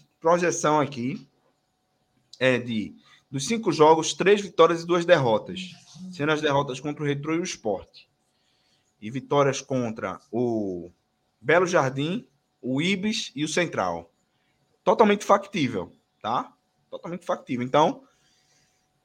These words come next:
isso quer dizer que uma derrota amanhã não necessariamente nos tira do páreo, mas se tivéssemos uma, uma vitória, é... se tivéssemos uma vitória, seria muito mais tranquilo,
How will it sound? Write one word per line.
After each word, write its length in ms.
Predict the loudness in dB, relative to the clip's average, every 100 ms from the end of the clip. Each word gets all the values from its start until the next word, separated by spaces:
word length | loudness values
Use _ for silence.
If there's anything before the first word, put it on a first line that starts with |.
| -12
isso 160 | -8
quer 140 | -2 -2
dizer 320 | -2 -6 -6
que 440 | -2 -2 -2 -8 -18 _ _ _ _
uma 200 | -4 -2
derrota 440 | 0 0 0 -2
amanhã 560 | -2 -2 -2 -2 -4 -6 -16 _ _
não 640 | -10 -6 0 2 4 2 0
necessariamente 920 | -2 -2 -2 2 4 4 0 -4 -6
nos 180 | -8 -8
tira 280 | -6 -2 -2
do 100 | -2
páreo, 400 | 0 0 0 -8
mas 640 | -6 -4 -4 -6 -14 -16 _ _ _ _
se 180 | -20 -18
tivéssemos 880 | -14 0 2 2 -2 -6 -6 -10 -18 _ _ _ _
uma, 160 | -2 -2 -2
uma 240 | -2 0 0
vitória, 600 | -2 4 6 6 4 0 -10 -20 -20 _ _ _ _ _ _
é... 1400 | -2 2 2 2 0 0 0 0 0 0 -2 -4 -8 -10 -14
se 160 | -18 -10
tivéssemos 460 | -4 -2 -2 -4
uma 80 | -2
vitória, 380 | -4 -2 0 0
seria 260 | -2 -4 -2
muito 240 | -4 -4
mais 300 | -4 -4 -6
tranquilo, 600 | -6 -6 -6 -10 -12 -16